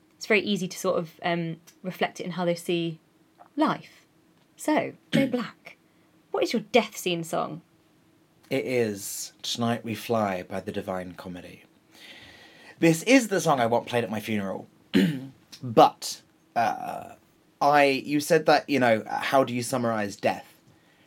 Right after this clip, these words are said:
Speaker 2: And I, or life. Um, life and death.
Speaker 1: Mm.
Speaker 2: And I think this song does that.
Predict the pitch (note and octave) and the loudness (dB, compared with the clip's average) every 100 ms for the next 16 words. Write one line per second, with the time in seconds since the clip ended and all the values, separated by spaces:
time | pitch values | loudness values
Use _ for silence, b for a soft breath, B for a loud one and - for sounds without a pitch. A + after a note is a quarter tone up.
0 | b b - B2 A#2 A#2 - _ B2+ A2+ | b b 0 4 4 2 -6 _ 2 4
1 | A2+ A#2 - - - _ _ _ _ _ | 4 4 2 -6 -20 _ _ _ _ _
2 | _ _ _ - - A#2+ A2+ G#2+ G#2 G2 | _ _ _ -12 0 4 4 2 0 -4
3 | G#2+ - - _ C3 A#2 F#3 A3 A2+ F#2+ | -12 -18 -20 _ -2 -2 0 2 2 0
4 | - b b A3+ A3 E3+ C#3 C#3+ D3 B2+ | -6 b b -8 -4 2 4 2 -2 -6
5 | C3 D#3 D#3 F3+ F#2+ E2 | -4 -2 0 0 -2 -6